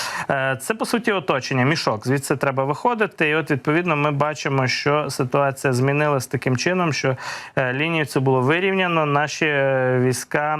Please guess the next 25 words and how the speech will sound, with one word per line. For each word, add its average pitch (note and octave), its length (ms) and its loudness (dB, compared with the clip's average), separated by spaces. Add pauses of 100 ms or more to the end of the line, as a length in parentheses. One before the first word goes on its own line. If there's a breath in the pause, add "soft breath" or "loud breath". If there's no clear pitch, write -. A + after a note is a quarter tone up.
зараз C3 360 2
обороняються C3 720 0
західніше. A#2+ 680 -2
Біля D3 260 2
Григорівки D3+ 720 0 (400 loud breath)
теж C#3 300 -4
ми C3 140 0
бачимо, B2 580 0
що B2 180 0
ворог A#2+ 280 2
закріпився. D#3 760 0
Це F3 160 0
означає, E3+ 540 0
що C#3+ 160 -4
тут F#3+ 240 2
росіяни D#3 460 0
будуть C#3 300 0
пробувати D3+ 500 -2
налагоджувати D3 1000 0 (500 loud breath)
переправи D3+ 760 0
через B2 340 -2
Сіверський C#3 600 0
Донець. A#2 480 2
Це C3+ 160 -2
однозначно B2 720 0